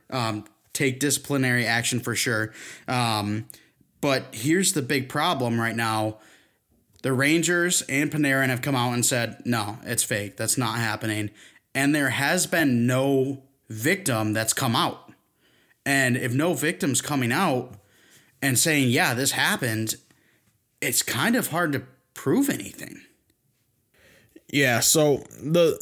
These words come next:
Speaker 2: the problem is, uh, you know, Artemi Panarin, obviously a Rus-, you know, a, a Russian hockey player. Uh, Russian hockey players in the N H L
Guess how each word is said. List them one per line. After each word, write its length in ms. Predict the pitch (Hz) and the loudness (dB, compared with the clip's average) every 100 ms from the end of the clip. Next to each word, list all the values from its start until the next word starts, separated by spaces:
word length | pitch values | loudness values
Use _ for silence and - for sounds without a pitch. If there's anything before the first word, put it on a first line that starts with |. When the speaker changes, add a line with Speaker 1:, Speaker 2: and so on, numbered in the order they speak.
| - | 0
Speaker 2:
the 140 | 165 | 0
problem 420 | 170 190 196 165 | 2 4 6 6
is, 440 | 135 139 139 143 - 50 | 6 6 6 2 -2 -6
uh, 360 | - 117 107 107 | -2 0 2 2
you 80 | 110 | 2
know, 220 | 95 82 - _ - 50 - - - | 2 -2 -6 _ -20 -20 -20 -14 -6
Artemi 520 | 117 151 175 180 175 | 0 2 4 2 2
Panarin, 360 | 143 143 135 | 2 4 4
obviously 600 | 123 131 - 135 127 131 135 - - | 4 4 4 4 4 2 -2 -14 -4
a 460 | 120 120 113 107 120 - - | 2 4 4 2 0 -8 -4
Rus-, 280 | 113 131 131 | 2 2 2
you 80 | 123 | 0
know, 200 | 104 92 | 2 2
a, 60 | 107 | 2
a 260 | 98 82 | 2 2
Russian 300 | 113 113 120 | 2 2 2
hockey 260 | 95 107 190 | 0 0 -2
player. 420 | 127 113 104 107 - - - - - | 0 0 0 -4 -10 -20 -20 -20 -8
Uh, 400 | - 117 107 107 92 | -2 0 0 0 0
Russian 360 | 131 139 143 | 0 2 2
hockey 160 | 135 - | 0 2
players 220 | 131 123 | 2 2
in 80 | 120 | 2
the 40 | |
N 60 | 113 | 0
H 160 | 113 | 0
L 320 | 117 104 120 | 2 2 0